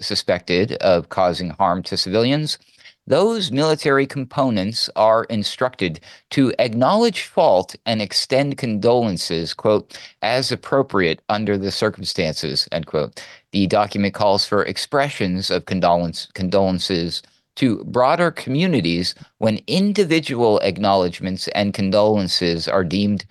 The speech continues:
impractical. Acknowledgments of U S military wrongdoing and responses may take the form of written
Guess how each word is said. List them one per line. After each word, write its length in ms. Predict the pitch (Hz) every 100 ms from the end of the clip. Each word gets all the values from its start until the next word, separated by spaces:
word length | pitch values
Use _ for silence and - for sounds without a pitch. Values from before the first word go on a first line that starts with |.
| _ _ -
impractical. 720 | 90 - 78 - - 58 - _ - _
Acknowledgments 960 | - 87 87 110 143 95 - 85 90 -
of 160 | 92 82
U 180 | 98
S 200 | 98 90
military 480 | 95 92 87 98 90
wrongdoing 680 | 85 92 95 90 98 95 98
and 160 | 87 92
responses 800 | 85 - - 95 95 - 98 87
may 400 | 120 156 160 139
take 240 | 135 117 -
the 80 |
form 300 | 104 113 117
of 120 | 107 -
written 520 | 98 120 127 165 208